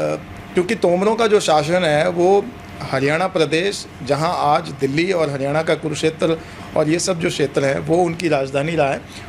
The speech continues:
और यहाँ से आगे बढ़कर वो भिंड मुरैना तक फैले हुए थे। तो यही वो एक प्रांत है जहाँ पर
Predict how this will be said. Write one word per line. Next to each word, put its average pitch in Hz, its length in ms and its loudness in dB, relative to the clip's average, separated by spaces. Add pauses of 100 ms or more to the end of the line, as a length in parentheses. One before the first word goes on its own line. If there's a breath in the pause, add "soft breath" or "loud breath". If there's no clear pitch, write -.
(120)
और 160 220 0
यहाँ 151 300 0
से 247 140 -2
आगे 190 260 2
बढ़कर 175 360 0
वो 196 180 2
भिंड 170 280 -2
मुरैना 160 360 2
तक 165 200 -2
फैले 127 280 0
हुए 123 140 0
थे। 98 220 -8 (640)
तो 156 60 2
यही 160 320 4
वो 208 140 8
एक 202 120 4
प्रांत 165 440 -2
है 147 240 -2 (360 loud breath)
जहाँ 160 320 2
पर 202 440 2